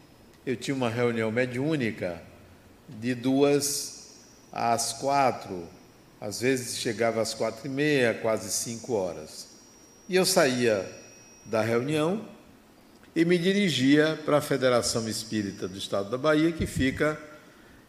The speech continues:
exatamente no terreiro, onde tem uma cruz do, da Igreja São Francisco, ali perto, numa casa que foi de Gregório de Matos, funcionava, funciona ainda, a Federação Espírita do Estado da Bahia.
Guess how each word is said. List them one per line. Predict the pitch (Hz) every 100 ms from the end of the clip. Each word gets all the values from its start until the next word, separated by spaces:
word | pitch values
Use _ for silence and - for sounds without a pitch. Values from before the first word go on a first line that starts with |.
| - -
exatamente | 143 110 123 127 143 117 127 123 147 143 - - - - -
no | 127 127 139 147 160 160
terreiro, | 160 147 127 160 165 131
onde | 123 120
tem | 117 135 135
uma | 127 117
cruz | 107 - 147 156 135 101 - - - 113
do, | 113 117 113
da | 107 113
Igreja | 107 127 113
São | 113 120
Francisco, | - 117 - - 160 135 - 117
ali | 113
perto, | 120 - 151 135 104 104 87 - - - - - - - - - - -
numa | 123 143
casa | 143 135 131 123 139
que | 156
foi | 139 - 127
de | 131 131
Gregório | 123 104 113 117
de | 113
Matos, | 131 135 123 104 - 90 -
funcionava, | - 104 - 135 113 107 120 131
funciona | 131 185 - 175 147
ainda, | 127 120 104 104
a |
Federação | - 123 135 131 -
Espírita | 131 - - 123 127
do | 120
Estado | 120 - 117
da | 110
Bahia. | 123 143 135 104